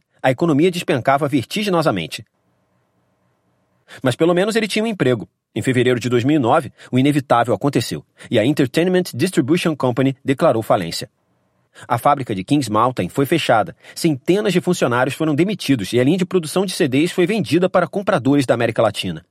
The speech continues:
Os desempregados enfrentavam um futuro incerto em meio à pior crise econômica da história americana.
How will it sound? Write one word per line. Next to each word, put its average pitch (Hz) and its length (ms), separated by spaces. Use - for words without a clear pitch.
Os 107 120
desempregados 127 640
enfrentavam 127 600
um 127 40
futuro 185 300
incerto 156 480
em 135 60
meio 147 180
à 170 40
pior 151 440
crise 185 360
econômica 151 500
da 156 60
história 127 280
americana. 98 520